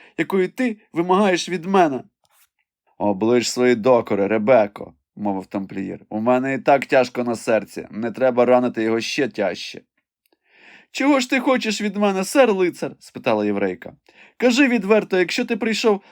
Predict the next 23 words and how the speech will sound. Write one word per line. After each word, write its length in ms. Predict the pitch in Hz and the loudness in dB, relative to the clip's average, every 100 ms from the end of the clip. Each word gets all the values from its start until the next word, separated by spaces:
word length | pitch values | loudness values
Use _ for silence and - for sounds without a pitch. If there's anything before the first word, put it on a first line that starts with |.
| _ | _
не 160 | 180 190 | -8 -2
для 160 | 170 | 0
того, 280 | 190 254 226 | 4 4 4
щоб 180 | 208 220 | 2 -2
потішитися 640 | - 208 214 208 202 202 | -4 -4 -6 -4 -4 -4
завданими 540 | 175 185 185 185 185 180 | -2 0 0 0 -2 -4
тобою 320 | 196 180 180 | -2 -2 -2
стражданнями, 800 | 185 190 170 160 180 151 151 156 - - - | 0 -2 0 2 2 0 -6 -10 -16 -20 -2
а 120 | - | 0
потім, 360 | 277 254 247 208 | 2 0 0 -4
будь 160 | 208 | 0
ласка, 340 | 180 170 - 185 | 2 0 -2 -2
залиш 360 | 269 277 220 | 0 0 -2
мене 220 | 208 202 | -4 -4
саму. 380 | 202 220 185 175 - _ - - _ | -2 -2 -4 -10 -16 _ -20 -20 _
Перехід 500 | 220 240 254 269 254 | 0 2 0 -2 -2
від 220 | 226 214 | -6 -4
часу 320 | - 262 254 | 0 0 0
до 120 | 196 220 | -4 -2
вічності 560 | 262 247 208 208 214 | -2 -6 -6 -8 -8
короткий 640 | 202 247 269 240 - 170 151 _ _ | -4 0 2 0 -2 -8 -8 _ _
та 120 | 247 | -4
страшний, 720 | 247 269 254 247 254 170 - | -2 -2 -4 -4 -4 -4 -8